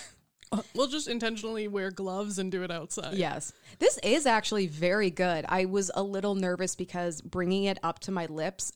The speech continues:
Speaker 1: the, the scent hit
Speaker 2: The,
Speaker 1: me
Speaker 2: the
Speaker 1: first. I
Speaker 2: scent
Speaker 1: was like,
Speaker 2: isn't
Speaker 1: "Oh, damn." It's
Speaker 2: the
Speaker 1: just
Speaker 2: scent
Speaker 1: strong.
Speaker 2: isn't, yeah, and it, I mean, it smells like a red.
Speaker 1: Yeah, yeah, but it just kind of, like,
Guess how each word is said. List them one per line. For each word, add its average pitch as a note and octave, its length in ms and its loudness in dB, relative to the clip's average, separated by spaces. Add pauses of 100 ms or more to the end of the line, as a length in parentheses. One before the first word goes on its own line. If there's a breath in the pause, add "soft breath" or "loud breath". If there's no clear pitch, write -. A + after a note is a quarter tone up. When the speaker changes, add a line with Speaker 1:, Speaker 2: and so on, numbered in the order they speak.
Speaker 1:
the, E3 420 -2
the D3+ 380 -4
scent F#3 600 -2 (920)
hit F#3+ 240 2
Speaker 2:
The, G#3+ 60 2
Speaker 1:
me G3+ 100 4
Speaker 2:
the - 80 -4
Speaker 1:
first. - 260 4
I D4 60 6
Speaker 2:
scent D#4+ 60 8
Speaker 1:
was F4 120 4
like, C#4+ 80 4
Speaker 2:
isn't D4 140 4
Speaker 1:
"Oh, C#4+ 180 8
damn." A3+ 640 2 (420)
It's B3 120 0
Speaker 2:
the B3 60 2
Speaker 1:
just - 100 0
Speaker 2:
scent D4+ 160 4
Speaker 1:
strong. B3 240 6
Speaker 2:
isn't, A#3 280 -2 (380)
yeah, B3+ 280 2
and G3+ 100 0
it, - 100 -4
I C4 80 4
mean, C4 160 2
it B3+ 220 -2
smells G#3+ 320 0
like G3 80 -6
a G3+ 80 -2
red. A3 280 0 (120)
Speaker 1:
Yeah, A#3 220 4 (200)
yeah, G3+ 200 2
but G3+ 180 6
it G3+ 80 2
just A3 180 0
kind A3 220 2
of, F#3+ 80 -2
like, F#3 340 2